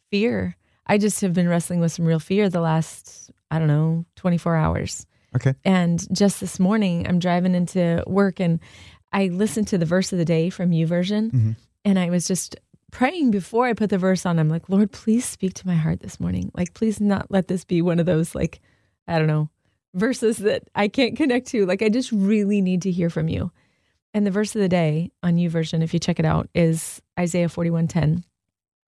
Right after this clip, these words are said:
Speaker 1: "Fear not, for I am with you. Be not dismayed, dismayed, for I am your God. I will strengthen you. I will help you. I will uphold you with my righteous right hand."
Speaker 2: Mm, perfect.
Speaker 1: It was so perfect for today. And it's just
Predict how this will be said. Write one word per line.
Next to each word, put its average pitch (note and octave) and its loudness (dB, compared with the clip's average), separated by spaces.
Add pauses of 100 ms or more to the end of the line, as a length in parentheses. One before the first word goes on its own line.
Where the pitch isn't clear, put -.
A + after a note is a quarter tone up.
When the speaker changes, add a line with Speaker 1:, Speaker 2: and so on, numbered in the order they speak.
(180)
Speaker 1:
"Fear F#3 -2
not, F3+ -2
for - -4
I F3 2 (100)
am E3 2
with F3 -2
you. B2 -6 (440)
Be F#3 2
not G#3+ 0
dismayed, F3 -2 (120)
dismayed, F3+ 0
for - -10
I F3 2
am F3 2
your F3+ -2
God. D#3+ 0 (380)
I G3+ 2
will F#3+ 0
strengthen G3 0
you. G3+ 2
I G3+ 0
will G#3 2
help F#3+ 0
you. F3+ 2 (440)
I G3 2
will A3 2
uphold F3+ -2
you E3 0
with - 0
my E3+ 0
righteous - -4
right - -8
hand." - -6
Speaker 2:
Mm, A#2+ 2 (320)
perfect. A2+ -2 (240)
Speaker 1:
It A#3+ 2
was B3 0
so - -6
perfect C4+ -2
for B3+ -6
today. A3+ 0
And G#3+ 0
it's G3 -6
just - -8